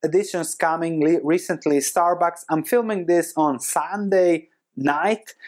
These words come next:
so it will come, will come out Monday morning, and then it will be again see, to be seen what will happen during the week and how it will impact Facebook over the short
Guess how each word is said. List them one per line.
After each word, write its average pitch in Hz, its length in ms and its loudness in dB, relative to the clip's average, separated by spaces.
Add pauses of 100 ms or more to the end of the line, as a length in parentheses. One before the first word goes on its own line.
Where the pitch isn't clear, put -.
(140)
so 143 460 4
it 131 160 0
will 190 160 2
come, 175 420 -2
will 156 200 0
come 170 200 0
out 151 460 2
Monday 196 320 0
morning, 151 580 0
and 143 220 0
then 160 320 0 (120)
it 185 200 -2
will 170 120 2
be 156 140 2
again 127 380 0 (320)
see, 214 580 2
to 156 80 0
be 160 140 2
seen 175 400 0
what 190 240 2
will 147 160 2
happen 117 760 0 (160)
during 156 460 2
the 127 100 4
week 240 380 0
and 269 120 0
how 277 300 2
it 160 160 0 (140)
will 180 180 2
impact 160 460 0 (360)
Facebook 135 520 0 (100)
over 208 420 0
the 117 340 2
short 220 580 2